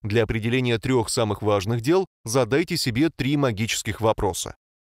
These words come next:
Если бы я имел возможность целый день заниматься только одним делом из этого списка, то какой из них, приносящий максимум пользы мне и компании,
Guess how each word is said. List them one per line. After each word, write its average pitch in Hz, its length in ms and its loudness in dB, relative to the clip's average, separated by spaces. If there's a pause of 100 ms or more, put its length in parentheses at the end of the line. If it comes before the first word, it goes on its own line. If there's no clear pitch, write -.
(180)
Если 165 440 0
бы 170 140 0
я 156 280 2
имел 151 220 0
возможность 135 760 0
целый 180 320 2
день 151 240 -2
заниматься 147 480 0
только 160 420 0
одним 127 380 0
делом 165 380 2
из 120 100 0
этого 139 240 0
списка, 87 500 -6 (320)
то 156 220 2
какой 135 380 0
из 95 100 -4
них, 175 200 0
приносящий 123 680 0
максимум 135 600 0
пользы 117 380 0
мне 131 260 0
и 107 60 -2
компании, 123 600 0